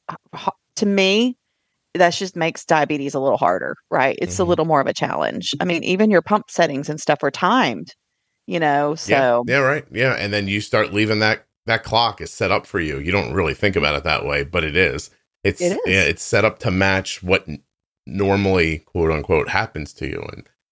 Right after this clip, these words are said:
Speaker 2: then you move
Speaker 1: Yeah.
Speaker 2: normally to three hours later when your basal is twenty percent lower 'cause you're usually sleeping, and boom,
Speaker 1: Mm-hmm.
Speaker 2: problems. So,
Speaker 1: Mm-hmm.
Speaker 2: and then
Speaker 1: Yeah.
Speaker 2: pe-, people, then people s-,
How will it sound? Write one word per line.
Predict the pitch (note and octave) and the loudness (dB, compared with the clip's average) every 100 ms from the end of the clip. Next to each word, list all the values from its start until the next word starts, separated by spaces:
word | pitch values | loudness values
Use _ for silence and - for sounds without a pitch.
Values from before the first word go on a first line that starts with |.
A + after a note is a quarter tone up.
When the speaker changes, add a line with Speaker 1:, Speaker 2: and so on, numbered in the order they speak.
| _ - | _ -4
Speaker 2:
then | F#2 F2 | -2 0
you | F#2+ | 2
move | F#2 F#2+ F2+ | 4 2 2
Speaker 1:
Yeah. | F#2+ | 4
Speaker 2:
normally | G#2 G2+ F#2+ E2 | 4 4 2 2
to | F2 | -2
three | - F2+ E2+ | -2 0 2
hours | F2 D#2 D#2+ | 2 0 0
later | D#2+ F#2+ D#2+ | 2 2 2
when | D#2+ | 0
your | D#2+ | 0
basal | D#2+ F2 G2 G2 D#2 | 0 0 0 -2 -2
is | C2+ - _ _ - | -4 -8 _ _ -8
twenty | - F#2 D#2+ | -2 0 0
percent | F2 G2 D#2 | -2 0 -2
lower | D2 F2 F#2 D2+ F2+ _ _ _ | 0 2 4 4 0 _ _ _
'cause | - D#2 - | -6 -6 -4
you're | D#2+ | -2
usually | E2 E2 D#2+ D2 | 0 0 0 -4
sleeping, | - G#2+ A#2 D2 C#2+ | 0 2 2 2 0
and | D2 C#2 C2+ - - | -2 -4 -8 -10 0
boom, | A2 F#3+ | 2 2
Speaker 1:
Mm-hmm. | E3+ D#3 - _ - | -2 -8 -12 _ -4
Speaker 2:
problems. | F#2 F2+ - - _ _ - | -2 -2 -4 -20 _ _ -10
So, | - B1 B1+ - | -6 -6 -8 -10
Speaker 1:
Mm-hmm. | E3+ F#3 F#3 | -6 -4 -4
Speaker 2:
and | F2+ | -2
then | F#2 | 0
Speaker 1:
Yeah. | G3 D4+ | 4 4
Speaker 2:
pe-, | C4+ - | 2 0
people, | - A2+ | 0 0
then | G#2+ G#2 | 0 0
people | G#2 F#2 | 0 -2
s-, | F#2 | -4